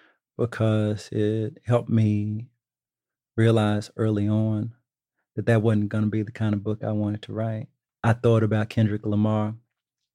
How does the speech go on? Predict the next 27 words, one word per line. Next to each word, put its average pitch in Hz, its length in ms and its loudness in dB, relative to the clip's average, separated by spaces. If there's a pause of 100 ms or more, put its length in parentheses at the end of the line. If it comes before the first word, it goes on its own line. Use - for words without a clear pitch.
(120)
On 107 100 -2
Section 117 440 -2
eighty, 113 320 2
he 107 100 0
says, 107 400 -2 (240)
"I'm 110 140 4
not 113 180 6
on 110 120 4
the 95 100 0
outside 113 360 2
looking 110 340 0
in. 113 260 4
I'm 110 140 0
not 110 180 2
on 110 100 2
the 104 80 0
inside 113 460 0
looking 110 260 -2
out. 117 220 2
I'm 107 140 2
in 107 80 2
the 104 60 2
dead 110 280 2
fucking 113 320 -2
center 123 320 2
looking 113 280 2
around," 120 640 2